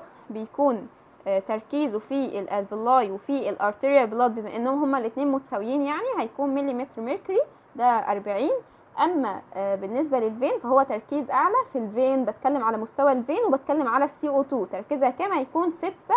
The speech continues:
وأربعين، عشان كده بيتنقل من الكابيلاري للألفيولاي.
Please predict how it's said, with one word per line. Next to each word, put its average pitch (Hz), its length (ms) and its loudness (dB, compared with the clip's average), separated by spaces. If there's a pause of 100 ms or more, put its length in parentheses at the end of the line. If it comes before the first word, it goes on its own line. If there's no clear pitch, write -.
(120)
وأربعين، 233 500 0
عشان 285 320 -2
كده 269 240 -2
بيتنقل 233 540 -4
من 226 300 -2
الكابيلاري 294 600 0 (420)
للألفيولاي. 240 880 0